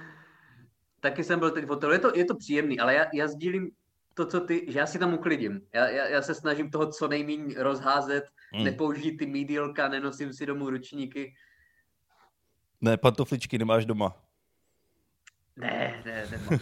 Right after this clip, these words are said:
Speaker 1: nemám. Pantofličky jsem tam teda nedostal, já jsem tam dostal mydlo a sprcháč, ale nechal jsem jim to tam.
Speaker 2: Ty nejsi Čech.
Speaker 1: Já jsem,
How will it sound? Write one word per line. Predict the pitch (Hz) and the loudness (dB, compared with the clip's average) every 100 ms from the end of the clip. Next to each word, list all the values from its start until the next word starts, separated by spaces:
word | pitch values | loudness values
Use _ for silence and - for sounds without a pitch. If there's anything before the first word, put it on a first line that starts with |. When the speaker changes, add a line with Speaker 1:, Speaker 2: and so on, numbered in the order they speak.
| 151 | 2
Speaker 1:
nemám. | 113 104 123 | 2 2 4
Pantofličky | - 135 185 190 - | 6 4 4 -2 -2
jsem | 175 175 | -4 -2
tam | 165 | -2
teda | 175 160 | 2 2
nedostal, | 147 143 139 113 | 0 -2 0 0
já | 107 | 0
jsem | 120 | -4
tam | 120 | -8
dostal | 120 135 | -6 -4
mydlo | 127 120 127 | -4 -2 -2
a | |
sprcháč, | 127 113 - 110 - | -2 -8 -2 -2 0
ale | 120 | -6
nechal | 113 120 | -4 -6
jsem | - 117 | -6 -10
jim | 110 | -10
to | 110 | -10
tam. | 101 98 _ _ _ _ _ _ _ _ _ _ _ _ _ _ | -10 -10 _ _ _ _ _ _ _ _ _ _ _ _ _ _
Speaker 2:
Ty | - 98 | -4 -2
nejsi | 95 98 | 0 -4
Čech. | - 90 92 - _ _ _ _ _ _ _ _ _ | 0 0 0 -12 _ _ _ _ _ _ _ _ _
Speaker 1:
Já | 110 107 | -6 -6
jsem, | 127 | -6